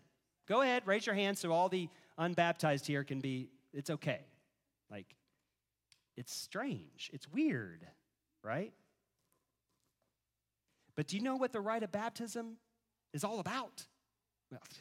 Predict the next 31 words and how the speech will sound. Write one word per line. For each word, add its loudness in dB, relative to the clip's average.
I -10
need -6
another -12
sermon -12
for -16
that, -12
but -6
okay, 4
partly 6
what 8
it's 6
about. 6
It's -2
about 2
being 4
stripped -2
of 0
your -2
old -2
identity. -2
By 2
the -2
way, 2
the -2
earliest -2
Christians -10
got -4
baptized -4
in -4
the -4
nude. -6